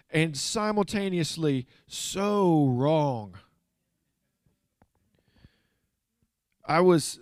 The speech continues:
I was at a sporting goods store yesterday, and there's a gentleman who had purchased a new crossbow and had no idea what he was doing with it.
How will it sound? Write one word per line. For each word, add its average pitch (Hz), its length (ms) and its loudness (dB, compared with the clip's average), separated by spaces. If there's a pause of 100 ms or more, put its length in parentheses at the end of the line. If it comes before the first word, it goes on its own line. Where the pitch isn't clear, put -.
I 156 140 0
was 156 400 0 (160)
at 151 260 -2 (140)
a 123 360 -2 (120)
sporting 180 400 0
goods 139 140 -2
store 147 180 0
yesterday, 135 340 0
and 135 80 -2
there's 131 140 -2
a 127 40 -2
gentleman 147 460 -4
who 143 180 2
had 139 300 0
purchased 165 580 -4 (380)
a 139 120 0
new 156 200 6
crossbow 139 920 0 (1160)
and 123 420 -4 (640)
had 147 200 0
no 170 440 4
idea 151 320 4
what 143 160 2
he 147 100 2
was 131 160 2
doing 131 260 4
with 117 220 -2
it. - 260 -8